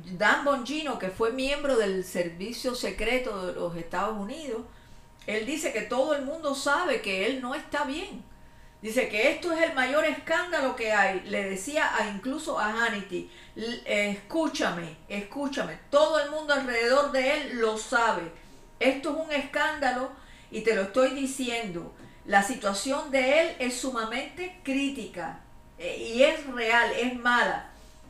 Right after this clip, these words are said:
Eh, estoy oyendo personas en los networks, eh, que, que están hablando de eso. Todo el mundo sabe lo que está pasando, lo mal que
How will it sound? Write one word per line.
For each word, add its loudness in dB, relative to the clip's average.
Eh, -2
estoy 4
oyendo 2
personas -2
en 0
los 0
networks, -2
eh, -8
que, -6
que -10
están -6
hablando 0
de 0
eso. -8
Todo 2
el -4
mundo -6
sabe 2
lo -2
que -4
está -4
pasando, 0
lo 2
mal 4
que 0